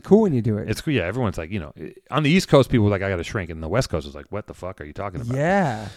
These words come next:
Speaker 2: But now everyone's fucking, you know, they're, they're on, they're, you know, they're taking reels of themselves fucking crying and doing ayahuasca. Who knows what's going on? You know, it's like, it's ridiculous.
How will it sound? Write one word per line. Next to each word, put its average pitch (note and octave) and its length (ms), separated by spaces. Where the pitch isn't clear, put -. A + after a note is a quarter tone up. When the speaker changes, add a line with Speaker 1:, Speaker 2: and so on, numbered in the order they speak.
Speaker 2:
But F#2+ 100
now C3+ 360
everyone's A#2+ 500
fucking, F#2 320
you G2 80
know, D#2+ 120
they're, F2 220
they're F2 220
on, F#2 300
they're, F#2 200
you G2+ 140
know, D2+ 80
they're D#2 160
taking F#2 260
reels F#2 220
of F2 80
themselves D#2+ 320
fucking E2 240
crying F2+ 420
and D#2 100
doing F2+ 160
ayahuasca. E2+ 440
Who G2+ 100
knows A2 160
what's F#2+ 140
going F2 200
on? D#2 220
You G#2 60
know, F2 120
it's F2 120
like, D#2 180
it's - 140
ridiculous. - 500